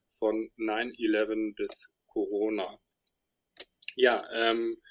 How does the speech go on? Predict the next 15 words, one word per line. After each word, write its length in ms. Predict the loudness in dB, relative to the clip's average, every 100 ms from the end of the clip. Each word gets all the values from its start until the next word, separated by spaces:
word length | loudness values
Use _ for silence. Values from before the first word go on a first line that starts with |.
| -20 -20 _ -4
gerade 300 | 2 4 6
mit 220 | 4 0
dieser 360 | 0 4 4 4
Frage 520 | 2 4 4 4 2
Corona 760 | 2 2 6 4 4 0 2 0
und 840 | -4 -8 -10 -10 -2 2 2 0 -10 -2
der 400 | 2 4 2 0 -8
Kritik 520 | -10 -8 -4 -6 -6 -10 -12 -12 -8
an 240 | -4 -2
den, 420 | 0 0 -2 -6 -10
äh, 200 | -8 -8 -6
politischen 480 | -2 -2 2 0 0
Maßnahmen 520 | -2 -2 -2 -6 -6
gegen 240 | -6 -8 -10
Corona 440 | -10 -6 -4 -6